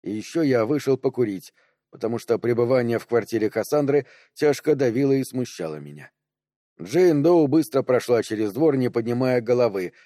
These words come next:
и я услышал, как она шагает по винтовой лестнице. Шаги были ритмичными и быстрыми. Поднявшись на последний этаж и стремительно пролетев по галерее, она даже не запыхалась.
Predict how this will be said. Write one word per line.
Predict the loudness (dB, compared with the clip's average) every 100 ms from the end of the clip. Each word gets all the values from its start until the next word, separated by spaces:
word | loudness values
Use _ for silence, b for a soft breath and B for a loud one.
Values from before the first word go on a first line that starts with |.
| b b -2
и |
я | 2 2
услышал, | 0 -4 -4 -2
как | -2 0
она | -2
шагает | 0 -2 2 0 2
по | 0
винтовой | -2 -2 -2 0 0
лестнице. | -2 -6 -10 -18 -18 -20 -20 _ _ _ _
Шаги | -4 -2 0
были | 2 4 4
ритмичными | 2 0 0 -2 -2 -4 -2
и | -2
быстрыми. | -4 -10 -16 -18 -18 _ _ _ _ _
Поднявшись | -2 0 -2 -2 -4 -4
на | -2
последний | -2 -2 -2 0 -2
этаж | 0 -2 -2 b b b -4
и | -4
стремительно | 0 2 2 0 0 0 0
пролетев | 2 2 2 0 0
по | 0
галерее, | 2 2 4 4 2 b b
она | 0 2 2
даже | 2 2 0
не | -2 -2
запыхалась. | -4 -6 -10 -10 -10 -16 -20